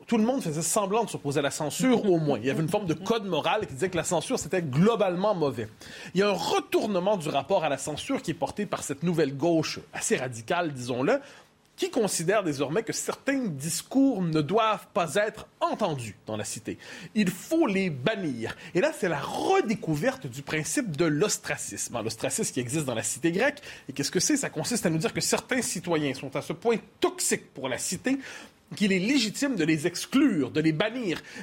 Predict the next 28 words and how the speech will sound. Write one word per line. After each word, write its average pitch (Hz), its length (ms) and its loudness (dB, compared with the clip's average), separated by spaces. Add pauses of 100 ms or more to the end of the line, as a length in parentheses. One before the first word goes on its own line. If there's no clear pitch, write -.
d'abolir 262 580 2
les 160 120 0
conditions 277 640 0
qui - 80 -2
leur 160 160 2
permettent 170 640 -2
d'une 302 160 2
manière 175 320 0
ou 170 60 4
de 170 60 -2
l'autre 269 200 2
de 160 140 0
s'y - 280 0 (140)
exprimer. 151 560 -4 (400)
On 131 140 0
réinvente 180 560 0
l'ostracisme, 185 720 0
on 135 100 2
réinvente 160 440 0
le 131 80 -2
bannissement 139 480 -2
civique, 254 380 0 (120)
on 135 140 0
réinvente 180 580 0
le 123 100 -2
paria, 185 540 0 (240)
le 196 220 4
proscrit. - 640 0